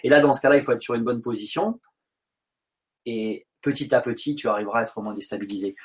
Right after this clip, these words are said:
Pour la voiture, après, c'est une question de, c'est une question d'habitude. Moi aussi, on est dans le sud, euh, j'aime pas aller à Marseille parce que c-, on n'a pas l'habitude des grandes villes, c'est plus compliqué.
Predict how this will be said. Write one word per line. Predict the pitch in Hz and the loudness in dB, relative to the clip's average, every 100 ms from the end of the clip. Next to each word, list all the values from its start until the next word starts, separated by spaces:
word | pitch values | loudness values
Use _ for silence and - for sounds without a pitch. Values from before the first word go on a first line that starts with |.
| - | -10
Pour | - 143 | 4 8
la | 147 | 10
voiture, | 139 139 - 170 | 8 6 6 8
après, | 143 - - | 6 6 0
c'est | 123 | 0
une | 117 | -2
question | 123 - 123 | -4 -4 -4
de, | 120 117 113 107 101 - - | 0 2 2 0 -6 -16 -16
c'est | - 127 | -6 -4
une | 120 | -2
question | 120 120 - 131 | -2 -2 0 2
d'habitude. | 127 127 127 156 147 - - | 4 4 2 0 -2 -4 -6
Moi | 127 139 | 4 6
aussi, | 143 - 156 147 - - | 6 4 2 0 -2 -4
on | 117 | 0
est | 120 | 4
dans | 120 | 4
le | 120 | 2
sud, | - 147 143 - _ | 6 8 8 0 _
euh, | 107 110 110 | 4 4 2
j'aime | 110 113 113 | 2 0 6
pas | 123 | 8
aller | 127 | 10
à | 123 | 8
Marseille | 123 - 131 131 123 | 6 6 8 8 6
parce | 107 | -2
que | - 113 | -4 -4
c-, | 101 - - - - | -4 -6 -12 -20 -6
on | |
n'a | 117 113 | -2 2
pas | 131 | 4
l'habitude | 123 110 113 | 4 2 -4
des | 117 | -2
grandes | 104 113 | 0 0
villes, | 113 131 | 0 0
c'est | - | -2
plus | - | -4
compliqué. | 120 123 113 - 127 | -4 -6 -6 -2 -2